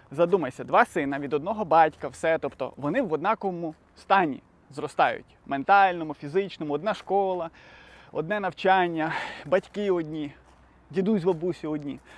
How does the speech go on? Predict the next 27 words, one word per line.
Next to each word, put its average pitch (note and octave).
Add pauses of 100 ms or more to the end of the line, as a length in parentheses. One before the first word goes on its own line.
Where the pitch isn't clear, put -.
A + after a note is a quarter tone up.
(500)
Один E3+ (100)
не E3
може F3+
набрати D3 (560)
м'язевої D#3+
маси, D3+ (240)
другий F#3 (1500)
товстий. C#3 (1080)
Коли G#3+
ти A#3+
мені A3
будеш G3
говорити F#3
про F3
геном, F#3 (520)
або D#3
про D3+
гени, F#3 (180)
або D#3
про E3
те, F#3
що -
в -
тебе D#3
буде D#3+
якесь D3+
оправдання, E3+